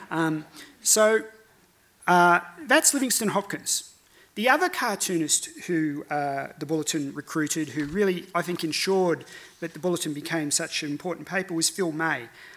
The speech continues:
Um, here's a photograph of, of Phil May. He was brought out from England where he was a well thought of illustrator, but not having a particularly successful career,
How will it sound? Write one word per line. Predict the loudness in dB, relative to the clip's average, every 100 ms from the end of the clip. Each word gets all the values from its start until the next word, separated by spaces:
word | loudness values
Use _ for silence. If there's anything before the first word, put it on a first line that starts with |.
| -12
Um, | -8 -8 -6
here's | -6 -6
a |
photograph | -4 -4 -4 -4 -6 -8
of, | -12 -12 -16 -8
of | -8 -8 -6
Phil | 0 2
May. | 2 0
He |
was | 0 0
brought | 2 2
out | 2 0
from | 0 2
England | 2 4 4
where | 4 4
he | 4 2
was | 4 4 0 -14 -20 -20 _ _ _ -4
a | 0
well | 4 4
thought | 4 4 6
of | 4 4
illustrator, | 2 2 0 -2
but | -2 0
not | 0 0
having | -2 -4
a |
particularly | -4 -6 -4 -2
successful | 0 0 0 0 0 -2
career, | -4 -4 -4